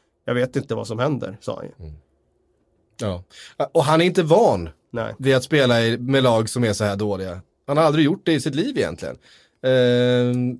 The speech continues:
Speaker 2: ja, det var <laughs> då ungefär. Ehm, något tillfälle med Manchester United. Men så här, så här ska det inte behöva se ut. Ehm, eh, faktiskt, för ett sånt här lag. Vem tar över efter Ole Gunnar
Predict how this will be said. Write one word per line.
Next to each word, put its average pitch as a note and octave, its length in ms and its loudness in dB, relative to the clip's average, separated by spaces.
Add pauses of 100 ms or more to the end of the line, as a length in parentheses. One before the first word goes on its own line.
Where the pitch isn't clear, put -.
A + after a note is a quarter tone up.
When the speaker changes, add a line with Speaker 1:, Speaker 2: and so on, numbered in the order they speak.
(120)
Speaker 2:
ja, C#3+ 120 0
det D#3+ 60 2
var E3 260 4
<laughs> C#3+ 400 -2
då F3 240 -2
ungefär. B2+ 640 -4 (400)
Ehm, G#2+ 720 2 (100)
något B2 140 0
tillfälle A2 360 -2
med G#2+ 100 -2
Manchester G#2+ 400 -6
United. G2 220 -6
Men G#2+ 100 -4
så G#2+ 80 -6
här, A#2 180 -2
så A2+ 200 -10
här A#2 100 -4
ska B2 220 -4
det A#2 80 -4
inte A2+ 120 -8
behöva G2 260 -2
se - 120 -8
ut. - 280 -12 (200)
Ehm, F#2 680 -6 (920)
eh, D#2+ 320 -18
faktiskt, - 420 -12
för F#2+ 80 -6
ett F2 80 -8
sånt E2+ 140 -12
här F2 100 -6
lag. D#2+ 260 -12 (1300)
Vem D#3 260 2
tar E3 140 4
över D3 180 6
efter C#3+ 200 0
Ole C#3 160 0
Gunnar C3 440 2